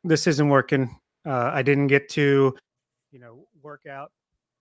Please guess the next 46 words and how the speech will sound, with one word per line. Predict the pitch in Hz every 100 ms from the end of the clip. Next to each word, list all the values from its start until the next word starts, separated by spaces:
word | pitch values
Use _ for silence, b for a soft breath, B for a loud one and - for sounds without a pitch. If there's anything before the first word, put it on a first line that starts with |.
| _ _ _ _
the | 151
manner | 139 139 139 139
I | 127
wanted | 131 131 127
to, | - 143 135 131
to | - 123
have | 131 127
my | 127
stuff | 117 - 135 -
fully | 143 131 120
here | 156 156 151
to | 147 147
be | 135
a |
starter. | 117 - 170 165 160
So | - 139 123 b b b _
let's | 165 -
change | - 156 143
direction. | 147 139 - - 135
How | 123 -
about | 143 143 143 _
I | 131 131
switch | 123 - _ 143 - - -
to | 143 131
focusing | - 135 - - 139 151
on | 165 131 120 120 B B B B B
being | - 160 147
a |
reliever?" | 135 147 180 208 208 311
And | 165
then | 135
he | 123
went | 127 131 127 - _
down | 143 131
to |
Sarasota, | 123 143 123 - 131 151
adjusted. | 131 127 131 -
And | 135
when | 131
he | 143
came | - 151
up, | 180 190
he | 147
was | 156 151 -
really | 123 135 160
good | 131 156 120